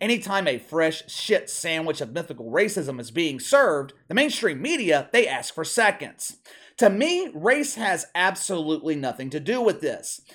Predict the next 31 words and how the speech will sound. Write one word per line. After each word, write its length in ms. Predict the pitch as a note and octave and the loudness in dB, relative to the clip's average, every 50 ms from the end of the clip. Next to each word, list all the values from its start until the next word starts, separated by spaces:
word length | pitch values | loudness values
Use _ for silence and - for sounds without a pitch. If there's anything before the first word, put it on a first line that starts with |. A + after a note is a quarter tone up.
| - - - - | -20 -20 -4 2
This 200 | G#3+ C#4+ D#4 - | 2 2 2 2
has 240 | D#4 D4 B3 - - | 0 0 -2 -2 -2
everything 640 | - G3 A#3 B3 C#4 C#4 C4 B3 - A3+ A3+ G#3+ G3 | 0 0 0 2 0 -2 -4 -2 -2 -2 -2 -2 -4
to 140 | F#3+ - D#3 | -6 -6 -8
do 340 | C#3 B2 D#3 F3+ F3+ F3 E3 | -6 0 2 2 4 4 2
with 240 | D#3+ D#3+ E3+ E3 C#3+ | 2 0 -4 -6 -6
Michael 480 | C#3+ D3 C#3+ C#3+ C#3+ C#3+ D3 C#3+ C#3 - | -6 -4 -4 -4 -4 -4 -4 -4 -4 -6
Irvin's 420 | C3+ C3 A#2+ A2 G#2 A#2+ C3+ C3+ C3 | -6 -8 -6 -8 -8 -10 -10 -12 -10
gender, 480 | C3 E3+ G#3+ A3 G#3+ G3+ D3 B2+ G#2+ | -4 -2 0 0 0 -2 -4 -6 -6
or 360 | G2 - E3 D#3 B2+ G#2+ G#2+ - _ _ _ | -2 2 4 4 2 2 -2 -10 _ _ _
chosen 640 | - - G#3 A#3 B3+ A#3 G#3 - D#3 C3 G#2+ G2 F#2+ - B2 | -6 -4 -2 0 0 0 0 -2 -6 -8 -10 -12 -16 -16 -8
gender, 580 | B2+ D#3 F#3 D#3+ C3+ A#2+ G#2 G#2+ D#2 C#2 - - | -2 -2 0 0 -2 -6 -10 -12 -14 -16 -10 -8
if 120 | D3 D#3 C3+ | -8 -6 -4
you 120 | D3+ E3 | -4 -4
believe 280 | C3 C#3 B2+ A#2+ A2 A#2 | -4 -4 -4 -4 -4 -4
the 80 | C#3+ | -4
wanker 360 | C#3+ E3+ F#3+ G3+ F#3+ F3+ E3 D3+ | -2 0 -2 -2 -2 -4 -6 -6
spankers. 640 | - - F#3 D#3+ C#3+ B2 - A2 F#2+ - - - - - - - - F#3 | -4 -2 -2 -2 -2 -4 -8 -14 -16 -16 -16 -18 -18 -20 -20 -18 -8 -4
In 140 | F#3 F#3 D#3+ | -4 0 4
their 280 | E3+ A#3+ E4 F4+ - D#3 | 6 6 6 6 6 4
eyes, 460 | D#3 C#3+ B2 A#2 A#2 A#2+ B2+ B2+ - - _ _ _ _ _ | 2 0 -2 -2 -6 -6 -8 -8 -10 -14 _ _ _ _ _
Michael 320 | D3 G3 B3+ C#4 B3 D#3 - | -2 0 0 0 0 -2 2
Irvin 300 | F#3+ C#4 D#4+ A#3+ F3 C3+ | 2 2 2 2 0 -4
chooses 540 | B2 - - D#4+ E4 D#4+ E3+ E3 D3+ C#3+ - | -4 -2 0 2 2 2 0 -2 -4 -6 -6
to 140 | - - F#3+ | -4 -2 0
identify 580 | F3 D#3+ D3+ D3 D#3+ D3+ C#3+ C#3+ - C3 C3+ C#3 | 0 0 0 0 -2 -4 -4 -4 -6 -6 -4 -4
with 160 | C3+ C#3 C#3 | -4 -6 -6
toxic 380 | C#3 C#3+ C#3 C3 - - C3+ G#2 | -6 -8 -8 -6 -8 -10 -10 -10
masculinity. 960 | A#2+ A#2+ A#2+ - - F3+ F#3 F#3+ A#3 B3 A#3+ G3+ - - B2 - - - _ _ _ _ _ - - - - - - - - | -12 -12 -12 -8 -4 -4 0 2 2 4 2 2 -2 -4 -8 -8 -12 -16 _ _ _ _ _ -20 -20 -20 -20 -20 -16 -2 2
Michael 280 | C#4+ F#4 - - C#4 | 2 4 6 6 4
Irvin, 340 | G#3+ E3+ D#3 - F#2+ D2 - | 4 4 2 0 -4 -10 -20